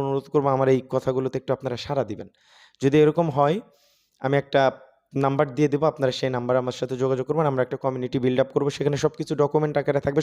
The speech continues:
সব কিছু থাকবে। এতটুকু বিশ্বাস আমার উপর রাখতে পারেন, আমানতের কখনো খেয়ানত হবে না। এরকম একটা চিন্তা ভাবনা করতেছি, যদি আপনাদের সাপোর্ট পাই তাহলে করবো ইনশাল্লাহ।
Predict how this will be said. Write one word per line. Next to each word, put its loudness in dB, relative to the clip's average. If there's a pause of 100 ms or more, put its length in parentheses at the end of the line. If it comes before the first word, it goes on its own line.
সব 0
কিছু -6
থাকবে। -6 (960)
এতটুকু 0
বিশ্বাস 0
আমার 0
উপর 2
রাখতে -6
পারেন, -10 (840)
আমানতের 0
কখনো -4
খেয়ানত 0
হবে 0
না। 0
এরকম 2
একটা -2
চিন্তা 2
ভাবনা 4
করতেছি, -2 (100)
যদি 4
আপনাদের 0
সাপোর্ট 0
পাই 2
তাহলে 2
করবো 2
ইনশাল্লাহ। -8